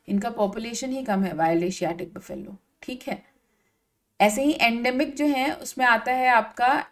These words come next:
अंडमान टील, निकोबार पिजन, अंडमान वाइल्ड पिग। ये वाला जो मैंने पिग का आपको फोटो दिखाया था ना, ये सिर्फ अंडमान में ही दिखते हैं।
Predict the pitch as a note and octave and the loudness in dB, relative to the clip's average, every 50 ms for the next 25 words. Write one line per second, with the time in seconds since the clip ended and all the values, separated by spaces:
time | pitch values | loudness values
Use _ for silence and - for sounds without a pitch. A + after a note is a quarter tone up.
0 | _ _ _ - - G#3+ A3 A3 A3+ B3+ B3+ B3+ B3 A#3+ B3 B3+ C4 C4 C#4 B3+ | _ _ _ -4 0 2 2 4 4 2 2 4 4 4 4 4 0 -6 -6 -8
1 | A3+ A#3 A#3 A#3 A3+ G#3+ A3 B3+ A#3+ A#3 A#3 A#3 A#3 A#3 A3+ G#3+ G3 G#3 A3 A3+ | -8 -8 -8 -6 -6 -6 -4 -2 2 4 4 4 4 0 -4 -4 -2 -2 -2 -4
2 | - - A3 A3+ A3+ A#3 C#4+ C#4+ D4 C#4+ C#4+ C#4 C4 A#3+ G3+ F#3+ G#3+ A3 G#3 - | -2 -2 -2 0 4 4 4 8 8 6 6 6 6 6 8 8 8 2 0 0
3 | - F3+ - - F3 F#3+ G#3+ A#3+ B3 C4 C4 C4+ C4+ D4 C#4 B3+ B3 B3+ C#4 C4 | 0 0 0 0 -2 -4 -2 4 4 6 6 6 6 4 2 2 2 0 0 -2
4 | C4+ B3 B3+ - C4+ C4 B3+ C4 - C#4 - C4+ B3 A3+ C4 - C4+ C#4 C4+ C4+ | -2 -6 -2 6 6 6 6 6 -2 -6 -4 -4 -4 -4 -4 -4 0 4 4 4
5 | D4 D4+ D#4+ F4 F4 D4 - _ _ _ _ _ _ _ _ - A#3 C4 C4 - | 4 4 0 0 0 -2 -4 _ _ _ _ _ _ _ _ -6 -4 -4 -2 0
6 | D#4 D#4 D4+ - - A#3 A3 A3+ A#3 A#3+ C4 C4+ C4+ C4+ C4+ C#4 C4+ C4+ C4+ C4+ | -2 -2 -2 0 -2 0 0 0 0 0 0 4 4 4 4 4 2 0 -6 -6
7 | C4+ C#4 C4+ A3+ G#3 - - - - F3+ F3 F3 - | -6 -6 -6 -6 -8 -10 -10 -10 -6 -6 -6 -6 -8